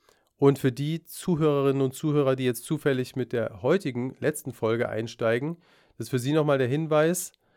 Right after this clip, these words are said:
wenn jetzt irgendein Thema zur Sprache kommt und Sie sagen, „Wieso habt ihr darüber nicht länger gesprochen? Das ist doch total wichtig und interessant“, dann hören Sie in die jeweiligen Folgen rein. Äh, vielleicht macht Ihnen das auch Lust, sich einfach,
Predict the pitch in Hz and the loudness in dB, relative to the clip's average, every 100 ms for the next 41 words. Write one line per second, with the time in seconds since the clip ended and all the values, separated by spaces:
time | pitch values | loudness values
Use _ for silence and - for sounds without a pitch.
0 | _ _ _ _ _ _ 117 131 139 151 | _ _ _ _ _ _ 0 4 4 2
1 | 147 139 127 143 160 156 147 - 139 147 | 0 -2 -2 0 0 0 -2 2 4 4
2 | 135 147 139 127 131 131 117 117 110 110 | 4 0 0 4 6 6 2 0 0 2
3 | 117 110 113 117 107 101 104 147 160 113 | 0 2 2 2 -2 -2 -2 0 -2 -4
4 | - - 107 127 113 113 - 123 - 113 | -10 -4 -4 -2 -2 -2 -4 -8 -6 -6
5 | - - 110 113 113 110 147 - 135 131 | -6 -8 -2 2 2 0 -4 -8 -6 -4
6 | 120 117 117 117 - 135 165 - _ _ | -4 -6 -4 -4 -2 -2 -2 -8 _ _
7 | _ _ _ _ - 123 135 151 160 151 | _ _ _ _ 0 4 6 8 6 4
8 | 143 139 131 131 123 123 127 120 113 107 | 0 0 -2 -2 0 4 4 4 0 0
9 | 120 117 110 101 101 160 214 - _ _ | 2 2 2 0 0 2 0 -6 _ _
10 | _ _ _ _ _ _ _ _ - - | _ _ _ _ _ _ _ _ -20 -16
11 | - 113 110 123 123 127 117 110 113 110 | -2 0 0 -4 -4 0 0 2 -2 -2
12 | 127 113 113 - 107 95 143 185 - 143 | -4 -2 -2 -2 -6 -2 -2 -2 -4 -4
13 | 127 117 127 117 | -4 -2 -2 -4